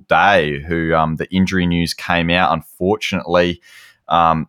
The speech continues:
getting an injury there. They think, you know, they've said he might be right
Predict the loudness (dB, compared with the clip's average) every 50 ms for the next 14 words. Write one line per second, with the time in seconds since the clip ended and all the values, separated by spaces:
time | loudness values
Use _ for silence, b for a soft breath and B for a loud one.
0 | _ _ 0 0 2 2 0 0 0 0 -2 -4 0 2 4 4 4 4 4 2
1 | 2 0 -2 -4 -4 -4 _ -4 -2 -2 -2 0 -2 -2 -4 -2 0 0 0 0
2 | 0 -4 -4 -2 0 2 4 4 4 4 2 0 0 0 4 4 6 6 6 4